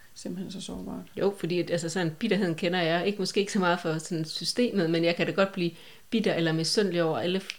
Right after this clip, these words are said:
Speaker 1: Ja.
Speaker 2: andre folk, der kan leve
Speaker 1: Ja.
Speaker 2: et normalt familieliv og
Speaker 1: Ja.
Speaker 2: tage ud og rejse og,
Speaker 1: Ja.
Speaker 2: øh, tage i Tivoli, hvornår de har lyst til, og
Speaker 1: Ja.
Speaker 2: ikke sådan skal bekymre sig, ikke sådan skal pakke medicintasker og
Speaker 1: Ja.
Speaker 2: have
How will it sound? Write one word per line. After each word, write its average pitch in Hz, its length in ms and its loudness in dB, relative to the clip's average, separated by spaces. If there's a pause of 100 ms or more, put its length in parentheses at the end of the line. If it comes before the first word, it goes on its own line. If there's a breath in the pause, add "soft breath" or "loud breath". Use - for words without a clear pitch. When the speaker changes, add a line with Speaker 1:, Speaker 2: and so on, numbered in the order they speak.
Speaker 1:
Ja. 262 80 -4
Speaker 2:
andre 196 160 0
folk, 202 400 -2
der 170 100 4
kan 175 180 -6
leve 202 420 2 (260 loud breath)
Speaker 1:
Ja. 220 100 -6 (160)
Speaker 2:
et 208 120 -6
normalt 190 360 4
familieliv 185 580 2
og 165 60 4
Speaker 1:
Ja. 165 60 2
Speaker 2:
tage 202 160 0
ud 208 80 4
og 170 160 2
rejse 170 540 2
og, 160 260 2
Speaker 1:
Ja. - 560 -4
Speaker 2:
øh, 170 60 2
tage 180 220 0
i 180 40 0
Tivoli, 226 400 2
hvornår 196 260 4
de 185 120 2
har 196 60 2
lyst 214 260 2
til, 190 220 2
og 165 260 2
Speaker 1:
Ja. - 40 0
Speaker 2:
ikke 208 200 -4
sådan 202 160 0
skal 180 200 -2
bekymre 190 520 -2
sig, 175 240 -2
ikke 202 160 -6
sådan 185 180 0
skal 165 320 0 (480 loud breath)
pakke 180 340 0
medicintasker 185 960 0
og 165 320 -2
Speaker 1:
Ja. 165 60 -4 (600 loud breath)
Speaker 2:
have 180 280 0